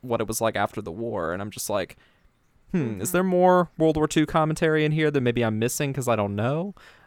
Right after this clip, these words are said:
Speaker 1: Uh, that would be, that would be something interesting to, uh, to look into further.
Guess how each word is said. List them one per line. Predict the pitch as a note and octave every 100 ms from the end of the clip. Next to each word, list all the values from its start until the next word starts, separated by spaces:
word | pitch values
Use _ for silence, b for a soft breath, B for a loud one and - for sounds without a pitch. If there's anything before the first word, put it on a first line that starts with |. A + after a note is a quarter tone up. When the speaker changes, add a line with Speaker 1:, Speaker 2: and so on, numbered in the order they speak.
| -
Speaker 1:
Uh, | G#2
that | G#2 G#2+
would | G#2+
be, | G#2+ G2+ C3 -
that | -
would | A2+
be | A2
something | - G#2+ G2+ G2+ -
interesting | A2+ - - G2
to, | G#2 - F#2+ F#2
uh, | E2+ E2+ C#3 -
to | - A2+
look | B2+ B2
into | B2+ - A#2
further. | - A2+ G#2 - C#2 -